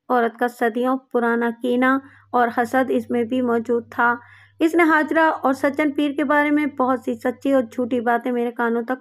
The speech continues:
पहुंचा दी। आपने देखा ही होगा कि इस केस के हवाले से मुख्तलिफ लोगों के बयानात मुख्तलिफ थे। पुलिस के सामने बयान देते हुए हर शख्स अपने फ़ायदे को सामने रखता है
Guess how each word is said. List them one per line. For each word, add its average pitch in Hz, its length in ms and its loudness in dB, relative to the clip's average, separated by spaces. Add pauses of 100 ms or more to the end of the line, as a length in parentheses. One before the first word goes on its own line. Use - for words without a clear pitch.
पहुंचा 233 300 -2
दी। 233 420 -4 (440)
आपने 247 320 0
देखा 226 260 0
ही 254 240 2
होगा 277 460 2 (360)
कि 277 80 2
इस 302 300 0
केस 302 240 0
के 311 100 -2
हवाले 294 380 2
से 302 140 -4
मुख्तलिफ 269 460 0
लोगों 277 300 0
के 294 120 -2
बयानात 247 540 0
मुख्तलिफ 233 420 -2 (120)
थे। 240 140 -2 (420)
पुलिस 339 220 4
के 339 120 0
सामने 330 340 4
बयान 262 360 2
देते 285 280 0
हुए 294 280 2
हर 262 280 0
शख्स 247 300 -2 (340)
अपने 302 240 2
फ़ायदे 302 340 0
को 320 120 -2
सामने 262 400 -2
रखता 240 280 -4
है 240 260 -4